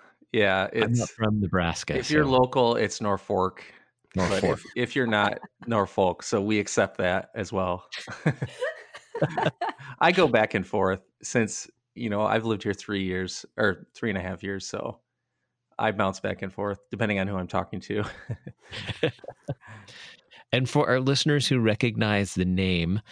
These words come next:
Speaker 2: uh, they might also remember that, uh, we talk with Deaconess Heidi Gaiman on Mental Health Monday. So yes, there is an association here, right?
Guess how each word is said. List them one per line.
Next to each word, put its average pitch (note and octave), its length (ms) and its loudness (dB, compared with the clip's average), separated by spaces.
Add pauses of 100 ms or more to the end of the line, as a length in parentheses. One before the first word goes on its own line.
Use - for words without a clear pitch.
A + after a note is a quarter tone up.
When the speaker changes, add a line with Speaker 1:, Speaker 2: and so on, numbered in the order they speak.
(220)
Speaker 2:
uh, F#2+ 360 2
they G2+ 240 0
might G2+ 340 0
also F#2+ 340 2
remember E2+ 560 0
that, D#2 440 -2
uh, D#2 180 -2
we D#2 140 -2
talk - 280 -4
with - 140 -4
Deaconess E2 380 0
Heidi G3+ 340 2
Gaiman E2 540 2
on D#2+ 240 0
Mental D#2 240 0
Health - 280 -6
Monday. A2+ 460 2
So - 140 2 (160)
yes, C#3 300 0
there G#2+ 200 0
is B2 220 2
an A2 80 4
association E2 640 0
here, D2+ 180 -2
right? F2 260 0